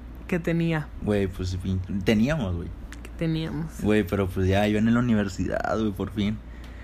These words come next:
Speaker 1: ¿Cómo te imaginas la universidad, vato?
Speaker 2: Güey, pues, es que cada, güey, es lo mismo que pensaba en prepa, güey. Voy a llegar y voy a decir, no, güey, voy a tener varios amigos, güey.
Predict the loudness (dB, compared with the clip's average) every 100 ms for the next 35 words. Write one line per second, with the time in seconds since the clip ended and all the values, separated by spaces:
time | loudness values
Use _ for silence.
0 | -14 2 4 6 4 2 2 2 2 4
1 | 4 2 2 2 2 0 -2 -6 -8 -14
2 | -14 -14 -14 -14 -8 0 2 4 2 -2
3 | -2 -4 -6 -12 -14 -6 0 2 2 2
4 | 2 2 2 -2 0 2 2 2 2 4
5 | 2 0 0 0 2 2 2 0 0 0
6 | 2 2 2 4 4 2 0 -2 -6 -10
7 | -14 -6 -4 -2 -2 -2 0 0 2 2
8 | 4 2 4 2 2 0 2 2 2 2
9 | 0 0 -2